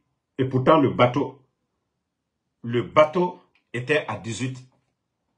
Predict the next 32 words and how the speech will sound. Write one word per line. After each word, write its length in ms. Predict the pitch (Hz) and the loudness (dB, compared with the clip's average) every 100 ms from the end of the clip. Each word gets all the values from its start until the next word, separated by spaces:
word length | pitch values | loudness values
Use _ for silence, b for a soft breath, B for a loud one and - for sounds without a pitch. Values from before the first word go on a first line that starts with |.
| _ _ _ _ _ - | _ _ _ _ _ -6
Je 100 | 147 | -2
sais 240 | 220 285 | 2 4
qu'aujourd'hui 420 | 214 185 247 185 | 6 6 6 6
les 140 | 175 139 | 2 0
Guinéens 320 | 135 175 180 143 | 2 6 6 4
ont 80 | |
besoin 300 | 127 151 156 | 4 6 6
de 60 | 151 | 6
l'électricité. 640 | 123 120 120 127 - 143 - | 6 4 2 -4 -6 -10 0
Moi 180 | - 427 | 4 6
je 60 | 269 | 4
ne 80 | 196 | 4
dis 160 | 165 | 2
pas 180 | 180 233 | 4 4
de 80 | 180 | 4
ne 120 | 156 | 0
pas, 380 | 131 185 - - b b - | 2 4 4 -2 b b 0
même 240 | 185 330 | 6 6
si 180 | 320 294 | 6 0
c'est 120 | - | 2
à 140 | 175 147 | 4 4
vingt-cinq 520 | 127 190 180 226 208 | 4 4 4 0 0
centimes, 460 | - 156 135 180 180 - _ _ _ _ _ | 0 0 2 2 2 -6 _ _ _ _ _
pour 140 | 160 | 0
donner 340 | 135 226 240 247 | 6 6 6 4
l'électricité 600 | 190 165 147 151 160 185 | 4 0 0 -6 0 2
aux 200 | 180 139 | 2 0
Guinéens, 400 | 127 139 143 143 - | 2 2 2 -4 -16
c'est 220 | - 151 | -4 0
le 160 | 135 127 | 0 2
plus 260 | 165 135 | 2 2
important. 460 | 127 - 123 156 | 2 0 -4 -4